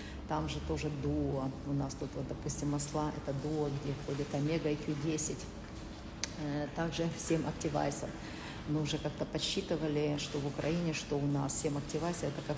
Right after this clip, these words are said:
подарок. Просто вы покупаете Цельшутс, Бьюти, а в Украине и, и, м, э, Кью десять, по-моему, да, у них и Омега, да. Ну, в любом случае, тоже масла, поэтому просто рекомендую, обратите внимание, как, э, купить этот товар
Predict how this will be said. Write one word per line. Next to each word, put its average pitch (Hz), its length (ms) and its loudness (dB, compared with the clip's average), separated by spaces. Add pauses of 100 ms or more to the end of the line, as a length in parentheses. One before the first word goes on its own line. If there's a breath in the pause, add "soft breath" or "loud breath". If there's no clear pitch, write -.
подарок. 139 420 0 (260)
Просто 151 240 -2
вы 147 80 2
покупаете 147 640 0
Цельшутс, 165 520 0
Бьюти, 156 600 0 (480 loud breath)
а 147 120 6
в 139 80 2
Украине 156 540 4
и, 147 600 4 (100)
и, 160 220 4
м, 160 340 2
э, 151 440 4 (100)
Кью 160 120 2
десять, 202 500 4
по-моему, 180 460 2
да, 175 360 0
у 165 60 2
них 151 200 0
и 165 60 4
Омега, 151 380 4
да. 147 260 2 (400 loud breath)
Ну, 208 60 4
в 180 80 2
любом 180 220 4
случае, 165 300 0
тоже 151 240 4
масла, 147 460 2
поэтому 147 400 2
просто 180 340 2
рекомендую, 151 480 2
обратите 143 400 0
внимание, 143 640 2
как, 185 260 4 (580 loud breath)
э, 151 140 2
купить 170 440 0
этот 147 260 -2
товар 143 320 2